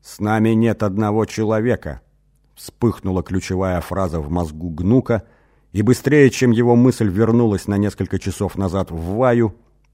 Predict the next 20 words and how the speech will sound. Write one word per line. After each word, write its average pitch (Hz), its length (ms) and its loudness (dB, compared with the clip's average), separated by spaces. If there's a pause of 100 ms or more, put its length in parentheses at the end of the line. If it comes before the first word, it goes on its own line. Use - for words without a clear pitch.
(120)
к - 80 -20
словам 127 380 2
тайного 123 440 2
советника, 110 640 -2 (340)
его 131 240 6
крепкие 127 560 4
руки 123 520 2
обрушили 107 520 2
настоящий 113 920 2
стальной 110 560 2
молот 113 460 4
на 101 140 0
затылок 104 540 -2
правого 98 560 0
факельщика. - 760 -6 (1040)
«С - 140 -20
нами 95 280 2
нет 98 280 0
одного 95 380 -2
человека». 107 800 -4